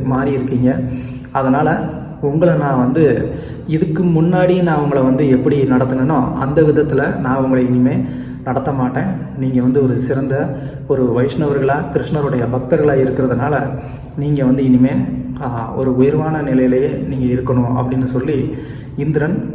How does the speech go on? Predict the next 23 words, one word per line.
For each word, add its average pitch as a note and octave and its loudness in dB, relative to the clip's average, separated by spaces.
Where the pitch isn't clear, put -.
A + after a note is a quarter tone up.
அவங்க C#3+ 0
ரெண்டு C3 2
பேரையும் C3 2
வந்து A#2+ 2
சொல்லி B2+ 0
அனுப்பிச்சு B2+ -2
வச்சிடறான். - -8
So, B2+ 0
இந்த C#3+ 2
ஜெய F3 6
ஏகாதசி D3+ 2
அப்படிங்கிறது C3 0
வந்து C3 0
ஒருத்தருக்கு B2+ -2
இப்படி D3 -2
அவங்க D3 0
ஒரு C#3 0
பிசாசா F#3+ 0
மாறக்கூடிய E3 2
ஒரு C#3 2
பாவத்தை C#3+ 0
செஞ்சிருந்தா B2+ 0
கூட, A#2+ -2